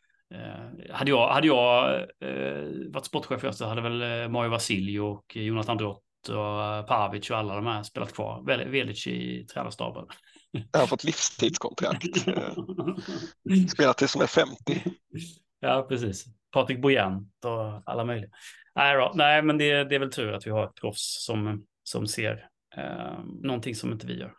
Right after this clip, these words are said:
Speaker 1: Jag undrar, eller, eller du kanske inte alls kände som, du kanske tyckte det var jättebra att de förlängde med Westerkund?
Speaker 2: Nej, jag var också ytterst tveksam, kan jag säga.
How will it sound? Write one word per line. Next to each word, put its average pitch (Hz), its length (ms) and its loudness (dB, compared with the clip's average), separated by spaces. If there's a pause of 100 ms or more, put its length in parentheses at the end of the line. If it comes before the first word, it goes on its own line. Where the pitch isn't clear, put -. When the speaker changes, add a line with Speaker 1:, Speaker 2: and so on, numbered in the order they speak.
(140)
Speaker 1:
Jag 170 140 4
undrar, 202 160 6
eller, 165 300 6
eller 160 460 2
du 147 140 -6
kanske 151 200 -4
inte 170 100 0
alls 113 120 -2
kände 113 220 -4
som, 131 160 -6
du 127 80 -2
kanske - 220 -8
tyckte 123 220 -6
det 135 60 -6
var 127 80 -4
jättebra 127 580 -2
att - 80 -10
de 131 140 -8
förlängde 110 280 -4
med 110 440 -6
Westerkund? 117 420 -12 (560)
Speaker 2:
Nej, - 220 4 (380)
jag 170 100 4
var 156 60 8
också 143 360 -2
ytterst - 400 -4
tveksam, 156 420 -2 (180)
kan 135 100 -8
jag 131 80 -6
säga. 123 280 4